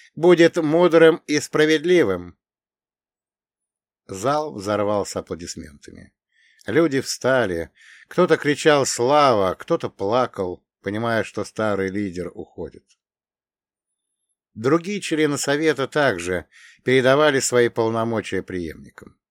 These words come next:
Каждый шаг был тщательно выверен. Речь — символ, клятва. Всё происходило торжественно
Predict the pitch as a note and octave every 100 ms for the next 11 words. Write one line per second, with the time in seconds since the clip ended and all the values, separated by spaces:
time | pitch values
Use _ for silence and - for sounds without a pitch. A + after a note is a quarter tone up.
0 | _ _ _ _ _ _ - B2+ B2+ A2+
1 | A#2 - A#2 A#2 F#2+ G2 F#2 G#2 G2+ G2+
2 | F#2+ F#2 A#2 A2+ - - - _ _ _
3 | _ _ - G#2 B2 C#3 - - - G#2+
4 | G#2+ G#2 G#2+ G2 - G2+ F2+ - - _
5 | _ _ _ _ _ _ _ _ _ _
6 | _ _ _ _ - E3+ E3+ D3 A2+ C3+
7 | C3+ D3 B2+ B2+ A#2+ A2 C#3 - - E2
8 | D#2